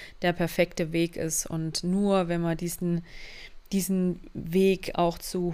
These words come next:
hundert Prozent und perfekt geht, dann ist alles gut und ansonsten, es gibt kein rechts oder links rum. Und was da halt ein bisschen außer Acht einfach gerät, ist, dass nicht all das für dich effektiv sein muss und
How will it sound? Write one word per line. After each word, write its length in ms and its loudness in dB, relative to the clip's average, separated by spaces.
hundert 320 6
Prozent 480 0
und 140 2
perfekt 480 -4
geht, 420 -2
dann 300 2
ist 260 -4
alles 300 0
gut 340 -4
und 140 -4
ansonsten, 500 -6
es 180 -2
gibt 200 2
kein 200 2
rechts 300 0
oder 120 0
links 380 -4
rum. 200 -2
Und 260 -6
was 220 0
da 220 4
halt 240 6
ein 80 -10
bisschen 260 0
außer 280 0
Acht 380 -4
einfach 380 0
gerät, 400 2
ist, 300 -4
dass 380 -2
nicht 260 0
all 160 4
das 220 6
für 180 -4
dich 480 -2
effektiv 480 -2
sein 320 -2
muss 320 -4
und 400 -4